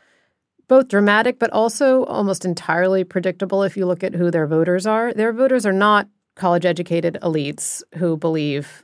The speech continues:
in the benefits of globalization and the free movement of goods and people. Their voters are in the working class who think that globalization screwed them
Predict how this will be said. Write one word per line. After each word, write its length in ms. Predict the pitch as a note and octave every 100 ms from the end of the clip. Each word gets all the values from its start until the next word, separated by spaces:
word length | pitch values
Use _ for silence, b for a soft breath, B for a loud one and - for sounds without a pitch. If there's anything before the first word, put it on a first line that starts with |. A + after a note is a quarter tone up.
| _
in 140 | - E3
the 80 |
benefits 640 | D3+ D#3 D#3 - C#3 - -
of 140 | D#3+
globalization 800 | D#3 D3+ D3+ D3+ D3 C#3 D3 C#3
and 140 | C3 B2
the 120 | C3
free 260 | - D#3
movement 360 | D3 D3 D3 C3+
of 100 | C3+
goods 180 | D3 C#3+
and 80 | C#3
people. 420 | C#3+ - C3 D3+ b b b
Their 140 | G3 G3
voters 440 | G3+ F#3+ F#3 E3
are 600 | - D3+ D#3 D3+ D3+ D3+ _ _
in 480 | F3+ E3 D#3+ D#3 D3+
the 80 | E3
working 300 | G#3 C4 G#3
class 400 | - D#3 D#3+ -
who 180 | E3+
think 320 | D3 E3+ E3 D3+
that 160 | -
globalization 640 | - F3 F3+ F#3 F#3 F3+ G3
screwed 320 | - B3+ C4
them 320 | D#3 C3+ D3+